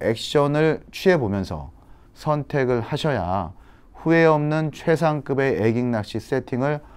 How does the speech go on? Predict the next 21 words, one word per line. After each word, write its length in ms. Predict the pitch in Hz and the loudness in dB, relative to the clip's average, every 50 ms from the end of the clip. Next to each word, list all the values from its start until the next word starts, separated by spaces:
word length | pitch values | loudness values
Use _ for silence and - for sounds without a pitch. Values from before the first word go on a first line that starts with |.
| - - - | -20 -16 -4
완성하실 720 | - 101 107 120 123 117 135 127 123 123 120 113 117 127 - | 2 2 4 4 2 2 0 0 0 0 0 0 -2 -4 -4
수가 400 | - - 110 110 131 139 131 - - | -4 -6 -4 0 0 0 0 0 -2
있겠습니다. 720 | 107 135 - - 151 131 - - 90 92 - 67 69 67 - - - - - - - - - - | -4 -4 -2 -2 -2 -2 -2 -6 -8 -8 -8 -10 -12 -14 -18 -20 -20 -20 -20 -20 -20 -20 -20 -12
세 200 | - - 160 151 | -4 2 6 6
번째입니다. 680 | 170 170 160 - 156 139 131 113 107 92 82 69 - _ _ - - _ _ - | 6 6 6 4 0 0 2 2 0 0 -2 -6 -12 _ _ -20 -20 _ _ -4
에깅 480 | - 110 131 143 139 160 165 165 160 156 | 0 4 4 4 4 2 2 2 0 2
로드와 720 | 147 139 135 120 135 127 110 101 92 90 98 113 127 - - | 2 0 0 0 0 2 2 2 0 0 0 0 -2 -4 -4
에깅 420 | 90 104 120 120 135 135 135 131 131 | -2 -2 0 0 0 0 0 0 0
릴의 260 | 127 120 127 127 120 | 0 0 2 0 0
밸런스 500 | - - 113 113 120 127 123 113 - 110 | -2 -2 -2 -2 0 -2 -2 -4 -6 -8
세팅은 640 | - - 131 123 - - 123 139 143 120 87 82 - - - - - - - | -4 -4 -4 -4 -4 -4 -4 -2 -2 -2 -4 -8 -12 -18 -20 -20 -20 -20 -12
전문가의 880 | - - 110 120 131 139 143 143 143 131 131 123 127 139 147 147 135 - | -4 -2 -2 0 0 0 0 0 0 0 2 2 2 2 0 0 -2 -2
도움이 480 | - 104 113 117 127 135 143 131 - - | -2 0 0 0 0 0 -2 -4 -4 -2
꼭 360 | - 147 156 156 147 - - | 0 2 2 2 0 -4 -8
필요합니다. 680 | - 180 156 151 139 120 95 92 82 - 71 73 73 - - - - - - - - - - - _ _ _ - _ - | -6 -2 0 0 0 0 -2 -4 -6 -8 -10 -10 -12 -14 -18 -20 -20 -20 -20 -20 -20 -20 -20 -20 _ _ _ -20 _ -6
다시 240 | - 110 110 - 147 | -2 -2 0 2 2
한번 500 | 139 135 127 113 113 120 120 104 85 82 | 2 2 2 4 4 4 2 2 -2 -6
스키와 680 | 71 - - - 139 - - - - 143 143 147 147 143 | -12 -14 -16 -16 -16 -16 -16 -10 -4 2 4 6 6 6
비교를 560 | 143 - - 117 107 131 131 127 131 127 123 | 4 0 -4 0 2 2 2 2 2 0 -2
한번 400 | 131 127 120 127 135 135 131 131 | -4 -2 0 0 0 0 -2 -4
해보겠습니다. 800 | 127 131 165 151 147 135 123 98 - 92 87 78 76 71 69 78 | -4 -2 0 0 0 0 -2 -4 -6 -8 -10 -10 -10 -12 -12 -14